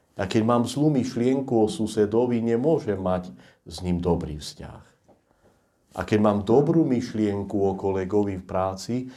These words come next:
ja mám s ním aj dobrý vzťah. Hej, lebo myšlienka je duch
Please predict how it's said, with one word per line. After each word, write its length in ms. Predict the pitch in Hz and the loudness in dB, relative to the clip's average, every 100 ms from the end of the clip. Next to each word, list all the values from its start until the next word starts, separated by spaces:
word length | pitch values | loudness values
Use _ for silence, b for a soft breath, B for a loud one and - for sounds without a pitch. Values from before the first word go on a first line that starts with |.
| B B - | B B -4
ja 160 | 98 | -2
mám 240 | 92 117 127 | 2 2 2
s 140 | 127 | 0
ním 160 | 113 101 | -2 -2
aj 160 | 95 92 | -2 2
dobrý 400 | 104 107 95 92 | 2 2 -2 -8
vzťah. 440 | - - 78 - - _ _ _ _ _ _ _ _ _ _ _ _ _ _ _ _ _ _ 82 | -10 -10 -10 -10 -20 _ _ _ _ _ _ _ _ _ _ _ _ _ _ _ _ _ _ -10
Hej, 100 | 90 | -6
lebo 240 | 95 101 104 | 0 2 2
myšlienka 640 | 113 - 127 135 135 127 | 0 0 2 2 2 2
je 160 | 110 104 | 2 0
duch 400 | 98 92 - - | 0 -2 -2 -6